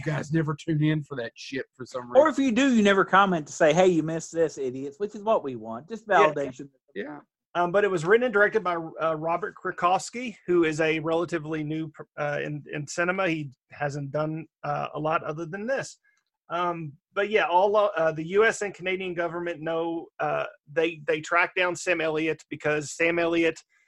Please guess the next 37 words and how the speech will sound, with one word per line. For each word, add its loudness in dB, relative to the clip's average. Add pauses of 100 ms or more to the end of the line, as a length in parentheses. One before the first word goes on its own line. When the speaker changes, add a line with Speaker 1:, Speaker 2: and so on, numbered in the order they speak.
(380)
Speaker 1:
is 2
an -2
expert 0
tracker 0
and -2
hunter, -2
and -2
they 0
know 2
about 2
his, -4
his -6 (140)
history -4
of -2 (140)
he -8
secretly -6
killed -2
Hitler. -4 (960)
Um, 2 (420)
and 0
also 2
he, -4
uh, 2 (120)
Speaker 3:
No, 2
Speaker 1:
is -4
Speaker 3:
I 8
Speaker 1:
a -8
Speaker 3:
thought 4
that 6
woman 4
did 6
that 8
in 0
that 0
movie -4
theater. -12 (500)
Speaker 1:
<laughs> -2